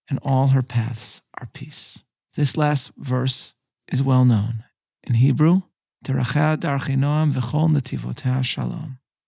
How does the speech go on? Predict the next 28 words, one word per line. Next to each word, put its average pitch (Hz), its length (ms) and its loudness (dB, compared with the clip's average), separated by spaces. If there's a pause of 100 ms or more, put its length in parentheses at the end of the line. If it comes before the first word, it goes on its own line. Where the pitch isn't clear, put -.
(160)
Her 170 160 4
ways, 120 520 0
the 147 100 -4
ways 143 200 0
of 143 140 -4
wisdom, 127 520 -2 (340)
meaning 135 280 6
for 127 140 -2
Jewish 131 220 -4
tradition 143 420 -2
the 135 80 2
Torah, 110 380 0 (320)
are 143 120 2
ways 143 280 2
of 143 100 -2
pleasantness, 123 680 -2
and - 160 -6
all 135 140 -2
her 127 120 0
paths - 380 -10
are 131 80 -14
peace. - 420 -16 (760)
Darchei 151 400 2
shalom, 123 500 0
the 123 80 -2
paths 143 320 0
of 139 140 -4
peace, - 500 -10